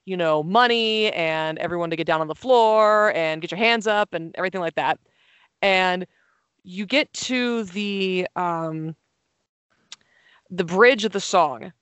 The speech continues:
and that's where it actually becomes a really funny song. Uh, because at the bridge of the song, we come to the realization, and so do they, that apparently they planned this whole thing out but didn't bother to check what day of the week it was.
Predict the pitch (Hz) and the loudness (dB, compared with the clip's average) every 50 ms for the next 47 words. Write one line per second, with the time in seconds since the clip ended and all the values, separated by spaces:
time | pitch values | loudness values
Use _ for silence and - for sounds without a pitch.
0 | _ _ _ _ _ _ _ - 196 202 196 196 202 214 - - 214 226 208 196 | _ _ _ _ _ _ _ -2 -2 0 2 4 2 2 0 -2 -2 -2 -2 -2
1 | 180 - 175 175 170 - - 196 185 180 175 208 180 175 170 175 170 170 170 170 | -2 -2 -2 -2 -2 -4 -8 -12 -12 -12 -10 -10 -10 -10 -10 -10 -10 -10 -10 -12
2 | 165 - - 170 165 165 - - 170 160 156 151 151 156 - _ _ _ _ _ | -12 -10 -10 -10 -10 -10 -8 -6 -6 -6 -6 -10 -12 -18 -20 _ _ _ _ _
3 | _ _ - 196 190 185 185 180 180 196 220 208 247 - 262 190 226 269 277 240 | _ _ 0 4 4 4 4 2 0 -2 -2 -2 -2 -4 -4 -2 -2 -2 -2 -2
4 | 220 247 - - 247 233 220 208 202 196 196 - - _ - - - _ _ _ | -6 -8 -4 0 2 4 4 4 2 0 -2 -6 -12 _ -20 -20 -20 _ _ _
5 | 175 202 202 - 220 240 247 226 214 220 214 214 214 208 202 196 190 - 190 185 | -12 -12 -8 -4 -4 -4 -4 -2 -4 -2 -2 0 2 2 2 2 2 0 -2 -4
6 | 190 - - 196 180 170 170 175 - _ _ _ _ _ _ _ _ - 196 196 | -2 -2 -2 -2 -2 -2 -4 -8 -10 _ _ _ _ _ _ _ _ 0 0 0
7 | 180 - 240 226 196 185 175 190 170 151 151 160 - _ _ _ _ - 202 196 | 2 4 4 4 4 4 4 4 4 4 2 0 -4 _ _ _ _ 0 2 2
8 | 190 - - - 277 - 262 302 302 302 269 - 247 247 240 226 226 254 285 - | 2 2 0 -4 -4 -2 0 2 2 2 2 0 -2 -4 -2 0 0 -2 -2 -2
9 | - 254 233 220 208 196 185 - 240 269 277 - 269 240 220 208 202 208 190 180 | -4 -4 -2 -2 -4 -4 -2 2 2 2 2 2 0 0 2 2 2 0 0 -2
10 | 165 202 233 262 - 180 202 208 214 208 202 185 - 226 214 202 - 208 196 - | -2 0 0 0 2 2 4 4 4 4 0 -2 0 0 -2 0 -2 -6 -4 -2
11 | 190 196 196 175 180 180 185 175 170 - - 160 147 113 127 - | -2 -2 0 -2 -2 -2 -2 -2 -4 -4 -4 -4 -4 -6 -8 -14